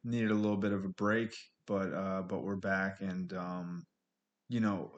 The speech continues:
I, I think, I think what I wanna talk about today is going through challenges, you know, 'cause I'm kinda going through my own, my own challenges, and, and, uh,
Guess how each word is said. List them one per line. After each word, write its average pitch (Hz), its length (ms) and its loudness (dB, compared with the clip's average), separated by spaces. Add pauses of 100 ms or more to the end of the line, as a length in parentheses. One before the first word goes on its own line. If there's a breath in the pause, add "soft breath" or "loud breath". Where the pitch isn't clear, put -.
(180)
I, 104 180 -2
I 131 60 -4
think, 156 400 2
I 131 80 2
think 175 220 0
what 185 140 6
I 156 60 10
wanna 120 520 6 (720)
talk 120 260 6
about 104 300 2
today 101 640 4
is 95 600 -2 (120)
going 104 260 2
through 95 140 -6
challenges, 98 600 -2
you 92 100 -2
know, 92 260 0
'cause 117 100 -4
I'm 123 80 -4
kinda 165 200 2
going 147 180 2
through 151 160 2
my 143 140 0
own, 139 260 0 (100)
my 117 120 2
own 110 160 2
challenges, 92 520 -4
and, 90 220 -6
and, 92 280 -4
uh, 90 240 -2